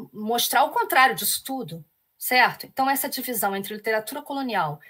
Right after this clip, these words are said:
e literatura, que seria uma literatura africana mesmo,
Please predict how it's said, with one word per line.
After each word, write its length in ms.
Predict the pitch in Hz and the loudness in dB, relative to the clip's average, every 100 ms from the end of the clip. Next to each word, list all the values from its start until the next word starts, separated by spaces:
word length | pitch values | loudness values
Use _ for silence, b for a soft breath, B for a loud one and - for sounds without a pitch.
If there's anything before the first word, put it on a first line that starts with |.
| B | B
e 60 | 220 | -4
literatura, 680 | 220 220 202 196 175 160 156 | -2 0 -2 -2 -8 -10 -8
que 100 | 190 | -6
seria 240 | 214 190 | -6 -4
uma 80 | 185 | -6
literatura 480 | 180 190 170 185 - | -4 -6 -6 -6 2
africana 880 | 226 262 - 220 - 208 185 180 165 | 2 2 -2 -6 -6 -6 -4 -6 -8
mesmo, 540 | 165 208 254 226 160 | -4 -2 -2 -4 -8